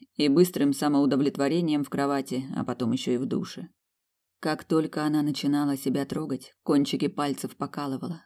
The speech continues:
соски твердели, девушка чувствовала, как ее охватывает сексуальный голод. И единственным способом, чтобы унять его и не ходить весь день в мокром белье, было удовлетворить себя хоть как-то.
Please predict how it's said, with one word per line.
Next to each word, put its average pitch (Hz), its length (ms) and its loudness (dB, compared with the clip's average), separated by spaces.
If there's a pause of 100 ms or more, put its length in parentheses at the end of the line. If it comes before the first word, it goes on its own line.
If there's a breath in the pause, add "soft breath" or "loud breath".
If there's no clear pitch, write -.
(100)
соски 147 440 0
твердели, 135 720 -2 (160)
девушка 147 420 -2
чувствовала, 139 680 -4
как 139 200 -10
ее 147 220 -6
охватывает 143 640 -6
сексуальный 156 640 -4
голод. 156 520 -4 (440)
И 160 80 6
единственным 175 800 4
способом, 139 580 0
чтобы 143 320 -2
унять 156 420 0
его 127 280 0 (200 soft breath)
и 156 100 0
не 160 120 4
ходить 170 380 0
весь 139 200 2
день 139 260 4
в 131 80 -4
мокром 139 400 2
белье, 143 420 2 (400)
было 160 420 2
удовлетворить 131 720 0
себя 123 240 -2
хоть - 220 -6
как-то. - 440 -10